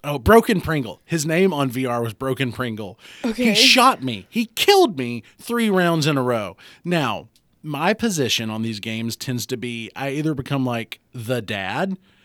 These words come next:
Speaker 1: where for no reason they listen to me, or I'm, as you so affectionately refer to the term, baby, which
Speaker 2: Yeah.
Speaker 1: means nobody messes with baby.
Speaker 2: Yeah.
Speaker 1: So I'm playing, and I have somehow in this particular round simultaneously become dad and baby.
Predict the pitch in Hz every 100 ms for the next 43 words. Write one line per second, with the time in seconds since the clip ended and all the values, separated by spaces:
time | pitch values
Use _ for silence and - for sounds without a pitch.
0 | _ _ 131 117 120 110 113 107 101 98
1 | 107 - 123 139 139 147 - _ _ 139
2 | 135 139 135 - 95 - 95 127 147 113
3 | 165 165 117 104 110 104 117 104 110 92
4 | 113 107 98 - 101 98 92 _ - 110
5 | 107 104 82 71 - 131 214 196 92 117
6 | 113 117 110 98 107 101 101 92 67 65
7 | - - 208 175 175 - - 165 135 214
8 | 139 113 - _ - 226 226 123 110 110
9 | 107 123 127 120 - - 175 135 110 107
10 | 113 120 - 117 185 - 127 95 95 95
11 | 98 - 110 135 - 101 104 - 110 104
12 | 104 104 95 101 95 95 107 95 90 98
13 | - 73